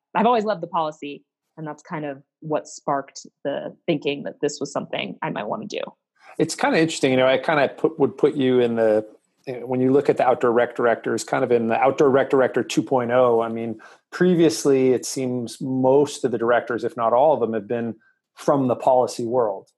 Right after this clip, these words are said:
Speaker 2: And, or, you know, um, with the exception of maybe Luis, um, you know, but you're, I mean, it must have been an interesting conversation to say, "Well, actually, uh, you know, I've never worked in government, but I have all this, you know, relevant experience." And,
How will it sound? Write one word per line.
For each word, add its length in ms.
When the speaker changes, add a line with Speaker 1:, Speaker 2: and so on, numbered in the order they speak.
Speaker 2:
And, 340
or, 300
you 140
know, 360
um, 640
with 160
the 60
exception 380
of 40
maybe 200
Luis, 600
um, 500
you 100
know, 200
but 240
you're, 440
I 120
mean, 160
it 20
must 220
have 80
been 80
an 120
interesting 380
conversation 680
to 80
say, 160
"Well, 180
actually, 380
uh, 20
you 140
know, 100
I've 180
never 240
worked 300
in 120
government, 440
but 180
I 60
have 120
all 160
this, 200
you 500
know, 100
relevant 540
experience." 920
And, 320